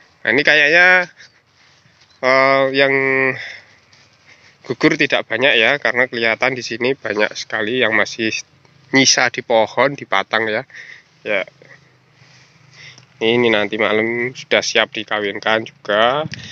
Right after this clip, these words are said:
Berarti untuk <clears throat> nanti malam yang sudah siap dikawinkan itu belum banyak. Nah, untuk yang,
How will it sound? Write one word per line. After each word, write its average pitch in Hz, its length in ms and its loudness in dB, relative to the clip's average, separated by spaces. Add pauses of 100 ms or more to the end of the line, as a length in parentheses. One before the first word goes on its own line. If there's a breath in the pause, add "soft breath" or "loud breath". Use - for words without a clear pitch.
(280 loud breath)
Berarti 165 760 2
untuk 135 560 0 (460)
<clears throat> - 460 -2
nanti 143 260 4
malam 139 480 2
yang 131 160 4
sudah 123 400 -2 (160)
siap - 420 -2
dikawinkan 117 600 0
itu 131 240 -4
belum 123 340 -4
banyak. 98 440 0 (960 loud breath)
Nah, 98 500 -2
untuk 104 220 -2
yang, 113 180 2